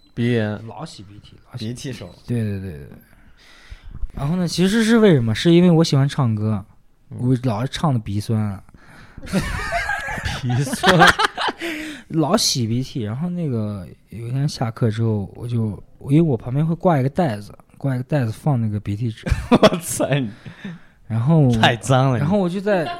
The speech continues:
Speaker 2: 扫鼻涕纸的同时，看到下面有，有一个，有一个那个纸写的写一个东西，我就捡起来看，是我同桌写给那边的一个男的一个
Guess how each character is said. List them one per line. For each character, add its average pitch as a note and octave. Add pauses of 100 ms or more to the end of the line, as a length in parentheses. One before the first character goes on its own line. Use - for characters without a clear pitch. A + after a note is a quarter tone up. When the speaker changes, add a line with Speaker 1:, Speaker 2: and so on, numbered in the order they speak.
(160)
Speaker 2:
扫 -
鼻 D3+
涕 G#3
纸 C3+
的 C3
同 D3
时， -
看 F3
到 D3+
下 E3
面 C#3+ (280)
有， G#2+
有 G#2
一 A2+
个， C3 (180)
有 A2+
一 A2+
个 C3
那 A#2+
个 A2+
纸 A2+
写 A2+
的 G2+
写 -
一 -
个 G2+
东 A#2
西， A#2 (360)
我 G#2+
就 G#2
捡 G2
起 A2
来 G2
看， - (960)
是 -
我 A2+
同 A#2+
桌 C#3
写 A#2
给 B2+
那 B2+
边 A#2
的 A2+
一 G#2
个 G2+
男 F#2
的 A2
一 G2+
个 G2+